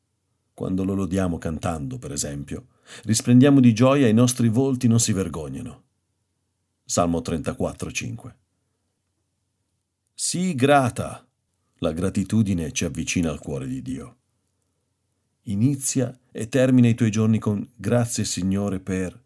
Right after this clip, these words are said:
e poi menziona almeno cinque cose per cui sei grato. Emula coloro la cui fede è grande.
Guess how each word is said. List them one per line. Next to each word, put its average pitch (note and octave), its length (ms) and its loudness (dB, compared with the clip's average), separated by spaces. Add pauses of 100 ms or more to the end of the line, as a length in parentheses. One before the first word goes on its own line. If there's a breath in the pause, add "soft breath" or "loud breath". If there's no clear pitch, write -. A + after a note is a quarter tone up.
(720)
e A#2 140 -10
poi D3 180 -6
menziona A2 420 2
almeno C3 340 2
cinque G#2+ 320 -2
cose B1 400 -6
per - 140 -16
cui - 160 -12
sei C#2 160 -8
grato. - 460 -14 (1500)
Emula B2+ 560 6
coloro A2 400 2
la G2 120 -2
cui F#2 160 -2
fede F2 340 -4
è D#2+ 40 -6
grande. D2+ 580 -8